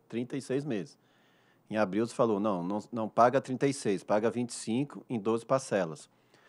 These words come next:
E aqui mantém, "Não, paga os vinte e cinco, mas em trinta e seis." Ah, o trinta e seis foi tirado do nada? Não, foi tirado em função de conversa com o B N D E S, quando ele falou, "Ó,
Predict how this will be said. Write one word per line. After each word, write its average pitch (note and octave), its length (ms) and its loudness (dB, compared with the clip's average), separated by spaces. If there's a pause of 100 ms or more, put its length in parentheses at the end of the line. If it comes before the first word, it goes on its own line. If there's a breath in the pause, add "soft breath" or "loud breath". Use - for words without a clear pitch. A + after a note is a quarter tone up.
(260 soft breath)
E G#2+ 60 -2
aqui A2+ 120 -6
mantém, A#2 200 0
"Não, F#2 100 0
paga A2+ 260 4
os A#2+ 120 -4
vinte D3 160 -2
e - 20 -10
cinco, C3 380 -2
mas B2 200 0
em A#2+ 120 -2
trinta A#2+ 320 -4
e D3 60 -2
seis." F#2 600 -2
Ah, D#2+ 180 -6
o F#2 60 -6
trinta A2 300 -4
e A2+ 80 -2
seis A#2 500 -2 (160)
foi A2 180 -4
tirado G#2 400 0
do F2+ 160 -10
nada? G#2 320 -2
Não, G#2 280 -2
foi F#2 180 -8
tirado G#2+ 340 -2
em A#2+ 40 -6
função A2+ 420 -6
de C3+ 140 -8
conversa A2 600 -2
com B2 300 -8 (320 soft breath)
o A#2+ 60 -6
B G#2 180 0
N A2 160 -2
D C3+ 80 -2
E C3+ 60 -2
S, A2+ 400 0
quando A#2+ 140 -4
ele - 60 -12
falou, F#2 220 2
"Ó, - 280 -16